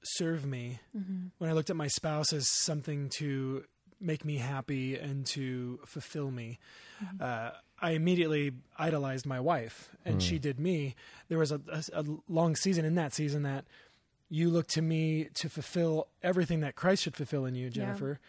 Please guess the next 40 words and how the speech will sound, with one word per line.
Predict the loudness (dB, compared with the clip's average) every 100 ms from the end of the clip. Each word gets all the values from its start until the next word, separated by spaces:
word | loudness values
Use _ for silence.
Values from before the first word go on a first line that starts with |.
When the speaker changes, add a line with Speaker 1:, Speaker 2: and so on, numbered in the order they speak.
| -16
Speaker 2:
that's | -14 -12
true. | -6 -2
Speaker 1:
And | 0 2
you |
know | 2 2
what? | 2
I | 0
failed | 0 0 0
her | -2 -6 -10 _ 0
Speaker 3:
Hmm. | 4
Speaker 1:
a |
lot | 6 4 2 -6 -18 -8
'cause | -6 -2
I'm | 0 0
not | 0 4
Speaker 3:
Go | 6
figure. | 6 8 8
Speaker 1:
Christ. | 8 6 2 0
Speaker 3:
Yeah. | 2 6 6 4 -4 -12
Speaker 1:
<laughs> | -12
Speaker 3:
Yeah. | -4 6
Speaker 1:
And | 6 6 2
vice | 4 4 6
versa. | 6 6 6
I, | 2 2
there, | 4 4 4
I |
looked | 2 2 0
to |
her | 4 4
to | 4
fulfill | 0 0 2
certain | 2 0
things | 0 0
that | 0
I | -2
thought | 0 0 0 -4 -20 _
I | -2
had | -2 -2
earned, | -2 -2 -2